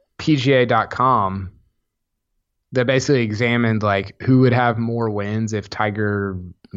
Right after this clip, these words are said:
or who, who would have the most wins if Tiger never existed. Um, let's see. I can't find a definitive answer. I, I think that people, people should go look at that article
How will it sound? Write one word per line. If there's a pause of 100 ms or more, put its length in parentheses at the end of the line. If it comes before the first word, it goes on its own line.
(320)
or
who,
who
would
have
the
most
wins
if
Tiger
never
existed. (1040)
Um, (100)
let's
see. (2250)
I
can't
find
a
definitive
answer.
I,
I
think
that (2250)
people, (320)
people
should
go
look
at
that
article